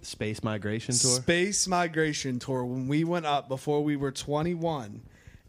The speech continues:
Speaker 2: and we're all waiting to get in the concert. Some people were still drinking in the hotel 'cause we were under twenty-one, but I wasn't one of them, dude.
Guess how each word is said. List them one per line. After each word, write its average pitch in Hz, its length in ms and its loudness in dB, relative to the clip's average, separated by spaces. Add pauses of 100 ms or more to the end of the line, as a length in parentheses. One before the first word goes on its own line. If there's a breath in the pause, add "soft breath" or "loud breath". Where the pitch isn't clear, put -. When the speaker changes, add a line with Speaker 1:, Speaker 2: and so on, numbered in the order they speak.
Speaker 2:
and 156 480 2
we're 160 400 4
all 190 240 4
waiting 180 560 2
to 165 80 0
get 160 320 0
in 139 320 0
the 127 80 0
concert. 113 680 -4 (680 soft breath)
Some 147 300 0
people 147 560 2
were 139 160 0
still 139 240 2
drinking 139 420 0
in 131 100 2
the 127 120 0
hotel 131 720 0 (120)
'cause 123 180 -4
we 131 80 2
were 120 180 -2
under 135 300 2
twenty-one, 123 720 -2 (560 soft breath)
but 135 260 2
I 156 220 4
wasn't 156 520 2
one 135 220 2
of 147 300 -6
them, 90 200 -12
dude. - 420 -10